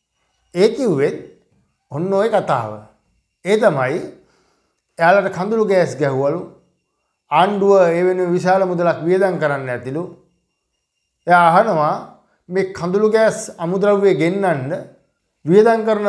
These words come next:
මුදල මේ අධ්‍යාපනය වෙනුවෙන් වියදම් කළොත් නරකද කියලා එයා අහනවා. දැන් අපේ ප්‍රශ්නේ තමයි සජිත් ප්‍රේමදාස කොළඹ වටලන්න කණ්ඩා-, ඔය දාහක් දෙදාහක් අරගෙන ආවේ නැත්නම්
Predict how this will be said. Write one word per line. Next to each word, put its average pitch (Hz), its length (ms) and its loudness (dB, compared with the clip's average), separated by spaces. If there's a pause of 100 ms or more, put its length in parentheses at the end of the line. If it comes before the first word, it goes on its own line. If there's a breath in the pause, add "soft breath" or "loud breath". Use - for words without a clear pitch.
මුදල 165 320 0 (1400)
මේ 165 140 0
අධ්‍යාපනය 220 680 2
වෙනුවෙන් 208 400 -2 (100)
වියදම් 196 320 0
කළොත් 214 300 -2
නරකද 185 400 2 (240)
කියලා 190 260 -6
එයා 226 140 0
අහනවා. 113 320 -8 (600)
දැන් 233 120 4
අපේ 247 180 4
ප්‍රශ්නේ 233 380 -2
තමයි 180 420 0 (1300)
සජිත් 202 340 2
ප්‍රේමදාස 240 680 2
කොළඹ 202 280 2
වටලන්න 214 520 0
කණ්ඩා-, 190 520 -2
ඔය 202 140 -2
දාහක් 190 420 4
දෙදාහක් 190 400 2 (680)
අරගෙන 165 400 -2 (720)
ආවේ 202 360 4
නැත්නම් 208 440 -2